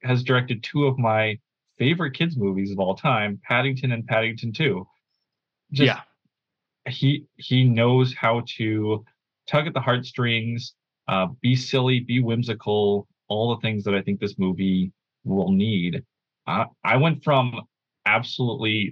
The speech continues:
Speaker 1: zero expectations for this to super excited about this in, like, the, the span of a week.
Speaker 2: Yeah,
Speaker 1: Um,
Speaker 2: and yeah, um, I, I, I'm,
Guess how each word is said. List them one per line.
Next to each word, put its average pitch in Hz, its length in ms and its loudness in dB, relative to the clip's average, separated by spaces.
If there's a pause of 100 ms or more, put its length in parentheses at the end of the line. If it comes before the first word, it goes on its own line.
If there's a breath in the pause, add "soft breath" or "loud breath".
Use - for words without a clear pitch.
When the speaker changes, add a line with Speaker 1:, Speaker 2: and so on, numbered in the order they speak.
(100)
Speaker 1:
zero 110 420 2
expectations 101 760 -4
for 92 60 -4
this 92 300 -4 (380)
to 101 100 -2
super 110 600 0
excited 90 340 -2
about 85 220 -2
this 85 220 -4
in, 90 100 -4
like, 85 200 -2
the, 87 140 -6 (320)
the 107 80 0
span 92 300 -2
of 85 60 -2
a 82 40 -2
week. 80 340 -4 (220)
Speaker 2:
Yeah, 120 560 2
Speaker 1:
Um, - 200 -4
Speaker 2:
and 120 440 0 (160)
yeah, 107 320 0
um, 101 580 -2 (360 loud breath)
I, 120 220 0 (100)
I, 120 260 0
I'm, 120 340 0